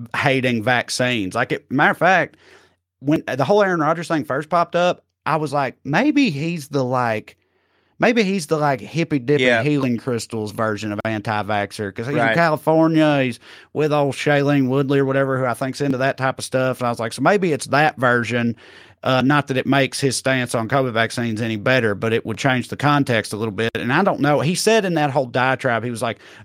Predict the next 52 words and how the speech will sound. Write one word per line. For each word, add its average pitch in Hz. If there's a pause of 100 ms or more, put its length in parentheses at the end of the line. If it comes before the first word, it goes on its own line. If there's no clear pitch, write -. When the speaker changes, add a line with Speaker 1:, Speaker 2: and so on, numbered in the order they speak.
(180)
Speaker 1:
"The 117
left's 160
gonna 151
hate 147
me, 156
the 107
right's 151
gonna 131
champion 151
me, 143
and 131
I 151
don't 139
give 127
a 104
shit 151
about 143
either 135
of 113
'em 110
'cause, 131
you -
know, 117
Aaron 135
Rodgers 120
is, 120
Speaker 2:
Right. 113
Speaker 1:
is 127
an 131
enlightened 120
centrist, 120
Speaker 2:
Yeah, 135
Speaker 1:
like 165
Speaker 2:
right. -
Speaker 1:
all 175
true 143
geniuses 110 (240)
in 120
this 120
country, 120
child. 113
They're, 160
they're 226
the 214
only 196
ones 170
who 143
have 151
the 135
capacity 147
to 135
understand 143